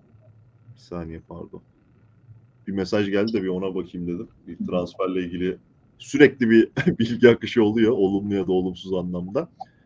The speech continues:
Blas da yani gündemde çok fazla yer teşkil eden oyunculardan bir tanesi. Ya şunu söyleyeyim. Galatasaray'ın ilgisi ne düzeyde açıkçası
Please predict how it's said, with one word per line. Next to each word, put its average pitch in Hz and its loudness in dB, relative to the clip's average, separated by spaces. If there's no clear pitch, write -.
Blas 143 2
da 113 4
yani 104 0
gündemde 135 -2
çok 131 -2
fazla 123 2
yer 120 0
teşkil 123 -2
eden 120 0
oyunculardan 120 -4
bir 120 -12
tanesi. 123 0
Ya 107 0
şunu 147 -6
söyleyeyim. 117 2
Galatasaray'ın 113 2
ilgisi 107 -4
ne 113 0
düzeyde 107 2
açıkçası 123 -2